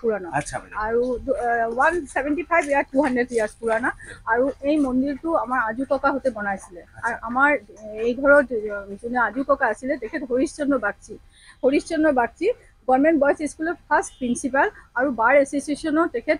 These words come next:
Speaker 1: ফাৰ্ষ্ট, আহ, এডভোকেট,
Speaker 2: আচ্ছা,
Speaker 1: আহ, বেৰি-,
Speaker 2: আচ্ছা।
Speaker 1: বেৰিষ্টাৰ।
Speaker 2: হয়।
Speaker 1: ব্ৰিটিছে তেখেতক লৈ আনিছিলে,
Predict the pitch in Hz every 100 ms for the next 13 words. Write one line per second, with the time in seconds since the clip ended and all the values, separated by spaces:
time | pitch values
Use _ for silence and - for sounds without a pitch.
0 | - 294 370 - - 226 220 220 214 233
1 | 214 247 208 - - 143 220 214 214 214
2 | 254 254 226 233 247 - 226 - - -
3 | 254 269 320 392 277 262 277 320 233 240
4 | 220 226 381